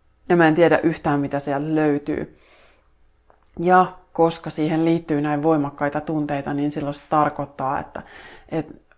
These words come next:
et siellä on todennäköisesti jotain tosi suuria oivalluksia, jotain tosi suurta vapautumista,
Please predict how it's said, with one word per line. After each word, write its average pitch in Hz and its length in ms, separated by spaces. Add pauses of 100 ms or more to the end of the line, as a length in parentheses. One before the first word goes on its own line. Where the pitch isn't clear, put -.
(120)
et 147 140
siellä 160 300
on 156 140
todennäköisesti 151 720
jotain 147 300
tosi 143 240
suuria 147 520
oivalluksia, 156 680
jotain 147 300
tosi 147 200
suurta 143 440
vapautumista, 151 880